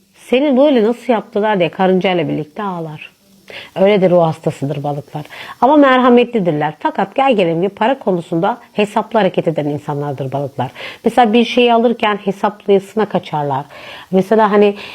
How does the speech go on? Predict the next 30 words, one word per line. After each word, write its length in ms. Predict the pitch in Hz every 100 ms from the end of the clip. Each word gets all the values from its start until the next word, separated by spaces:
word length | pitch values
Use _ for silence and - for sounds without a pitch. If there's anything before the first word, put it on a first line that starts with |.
| - -
e, 40 | 170 170 170 170 165
böyle 280 | 233 220 240
boş 240 | 233 -
yere 100 | 220
para 260 | - 208 202
vermeyi 360 | 196 190 185
sevmezler. 760 | 185 185 180 170 170 151 131 143 -
Mesela 340 | 196 196 214 180
balıklar 520 | 196 208 - 220 185
doğal 320 | 190 196 190
güzeldir. 540 | 170 165 147 139 147
Kolay 280 | - 190 190
kolay 220 | 190 185
makyaj 420 | 180 180 - 180 175
yapmaya 320 | 165 180 170
çok 200 | 180 -
gerek 280 | 170 165 -
duymazlar. 540 | 165 165 151 - 127 -
Makyaj 320 | 180 170 185
malzemelerine 720 | 175 175 165 170 175 175 165
verilen 320 | 170 165 180
para 220 | 170 170 180
çöpe 300 | 180 165 170
atmaktır 520 | 156 147 135 135 131
balıklar 340 | 131 127 123
için. 340 | 117 - 185 - - _ _ _ _ _ - - - - - - - - -
Ondan 360 | 277 277 240
dolayı 240 | 196 170 156
da 100 | 156
bebeğimler 540 | 196 220 190 160 180